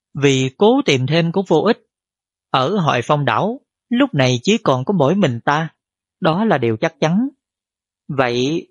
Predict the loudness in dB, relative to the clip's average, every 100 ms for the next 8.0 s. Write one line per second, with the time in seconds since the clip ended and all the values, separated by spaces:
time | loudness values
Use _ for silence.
0 | _ -6 -6 -2 0 2 2 0 -2 -2
1 | -4 -2 -4 -4 -6 _ _ _ -4 2
2 | 0 2 0 2 2 0 0 2 2 0
3 | -6 _ _ -2 0 0 0 0 0 -2
4 | 0 0 0 0 -2 0 -2 -2 -4 -2
5 | -2 -4 0 2 2 -2 _ _ _ _
6 | _ _ -6 -2 -2 0 -2 -4 -6 -2
7 | 0 0 -2 0 -2 0 -2 0 0 -2